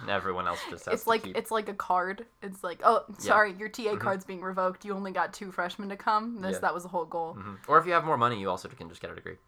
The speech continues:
Speaker 2: It's true.
Speaker 1: Whoop.
Speaker 2: I felt like that needed that moment of silence.
Speaker 1: It
Speaker 2: Just,
Speaker 1: did.
Speaker 2: <laughs> just, uh,
Speaker 1: Yeah, that was, that's
Speaker 2: money equals
Speaker 1: sad.
Speaker 2: knowledge.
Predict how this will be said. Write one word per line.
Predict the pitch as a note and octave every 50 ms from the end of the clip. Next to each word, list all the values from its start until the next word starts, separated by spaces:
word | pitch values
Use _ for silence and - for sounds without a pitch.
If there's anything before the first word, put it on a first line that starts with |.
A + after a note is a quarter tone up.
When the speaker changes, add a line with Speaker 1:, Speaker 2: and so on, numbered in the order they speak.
| _ - - -
Speaker 2:
It's | G3 F3+ -
true. | - - F#3 E3+ F3+ - - - - F#3+ - - _ _ _ _ -
Speaker 1:
Whoop. | - A4 A4+ A4+ _ - _ _ - - - - - _ _ _ _ _ _ _ _ _ _ _ _ _ _ _ _ _ _ _ _ _ _ _ _ _ _ _ - - - _ - - _ - _ - - - - - -
Speaker 2:
I | G3
felt | G#3+ G#3+ G#3
like | G3+ -
that | F3+ -
needed | F#3+ G3 G3 F3 E3+ E3+ D#3+ E3+
that | F3 E3 E3 - -
moment | F#3 F#3 F3+ F3+ E3 E3
of | E3+
silence. | - - E3 D#3 D#3 D#3+ E3 F#3 - - - -
Speaker 1:
It | F#3+
Speaker 2:
Just, | - - -
Speaker 1:
did. | - - - - - -
Speaker 2:
<laughs> | - - - - G3+
just, | - - - - -
uh, | F#3 F#3 F#3 _ - - - - -
Speaker 1:
Yeah, | - F2 E2+
that | E2+ E2
was, | E2 -
that's | - - -
Speaker 2:
money | A#3 B3 D4 F4+ G4 F#4+ E4 C4+ C#4
equals | C#4 C#4 - C4+ A#3+ A3+ G#3+
Speaker 1:
sad. | F3+ G3 - F#3
Speaker 2:
knowledge. | G#3 G3+ G3 G3+ G3 F3+ B2 - - - -